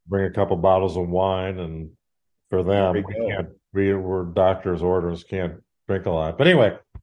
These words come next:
Speaker 1: where was I? Oh, my pet. But why aren't we starting the season in Milwaukee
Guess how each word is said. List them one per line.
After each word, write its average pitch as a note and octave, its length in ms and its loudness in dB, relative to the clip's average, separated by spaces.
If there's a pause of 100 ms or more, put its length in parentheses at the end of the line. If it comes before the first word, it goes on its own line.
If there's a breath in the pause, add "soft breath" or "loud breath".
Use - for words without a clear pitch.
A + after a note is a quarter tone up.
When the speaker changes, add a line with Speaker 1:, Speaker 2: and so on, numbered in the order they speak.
(420)
Speaker 1:
where C3+ 180 6
was A#2 240 4
I? F#2+ 100 0
Oh, B2+ 160 4
my A2+ 140 2
pet. C3+ 220 -2
But D3+ 100 -6
why F3 320 0
aren't F3 220 -2
we C#3 240 0
starting D3+ 640 -2
the C3+ 80 -2
season C#3 480 -4
in B2+ 120 -4
Milwaukee B2 800 -4